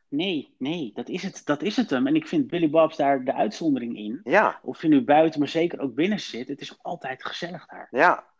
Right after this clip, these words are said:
Speaker 2: En normaal gesproken bij Billy Bob's heb je natuurlijk nog live muziek. Eh, en nu, eh, heb je dat niet. Ik zag wel eergisteren een D J staan. Maar ja, die live muziek, die maakt ook wel Billy Bob's Billy Bob's.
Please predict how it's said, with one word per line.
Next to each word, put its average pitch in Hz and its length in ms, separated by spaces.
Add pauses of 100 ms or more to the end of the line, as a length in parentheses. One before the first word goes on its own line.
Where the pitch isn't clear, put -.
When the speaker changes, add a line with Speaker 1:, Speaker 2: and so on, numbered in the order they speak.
(140)
Speaker 2:
En 143 160
normaal 160 260
gesproken 120 360
bij 107 120
Billy 104 220
Bob's 135 240
heb 110 140
je 101 60
natuurlijk 101 420
nog 95 120
live 87 160
muziek. 135 580 (280)
Eh, 110 520
en 123 180
nu, 139 380
eh, 117 340
heb 123 160
je 110 120
dat 107 260
niet. 123 540
Ik 117 180
zag 113 200
wel 117 240
eergisteren 120 460 (120)
een 110 100
D 120 40
J 139 140
staan. 180 420 (320)
Maar 117 480
ja, 123 260
die 139 240
live 170 320
muziek, 143 520
die 147 240
maakt 143 420
ook 151 200
wel 113 340
Billy 127 220
Bob's 117 320
Billy 160 200
Bob's. 175 440